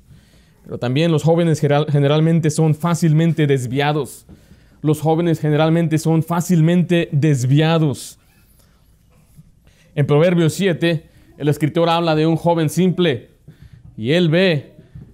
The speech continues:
que, eh, eh, que lo ve por su ventana, dice, y se va en camino hacia la mujer extraña, a la casa de una mujer que no le pertenece a él. Y ahí dice que él cae en, en un, en un pecado grave con esa mujer.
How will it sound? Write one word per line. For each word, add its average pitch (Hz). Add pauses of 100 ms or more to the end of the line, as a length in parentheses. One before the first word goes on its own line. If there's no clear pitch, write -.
(140)
que, 147
eh, 151
eh, 151
que 151
lo 147
ve 170
por 185
su 180
ventana, 165
dice, 156 (420)
y 147
se 202
va 196
en 208
camino 185
hacia 170
la 156
mujer 170
extraña, 175
a -
la 151
casa 180
de 165
una 175
mujer 170 (260)
que 131
no 156
le 190
pertenece 170
a 165
él. 180 (1000)
Y 107
ahí 165
dice 196
que 170
él 185
cae 190
en, 170
en 156
un, 180
en 160
un 185
pecado 185
grave 190
con 165
esa 175
mujer. 175